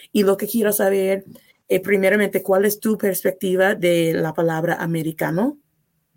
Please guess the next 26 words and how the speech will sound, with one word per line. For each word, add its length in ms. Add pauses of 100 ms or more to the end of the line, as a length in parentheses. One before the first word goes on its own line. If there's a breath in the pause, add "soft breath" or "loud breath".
Cuando 260
piensa, 500
¿cuál 220
es 100
la 80
apariencia 680
de 300
un 200
americano? 720 (540)
Y 180
también, 1080 (400)
em, 380
en 180
tu 180
país, 680 (260)
¿cómo 300
se 180
identifica 960
la 160
gente 680
culturalmente? 720
Estamos 340
hablando 260
sobre 300
la 100
religión, 680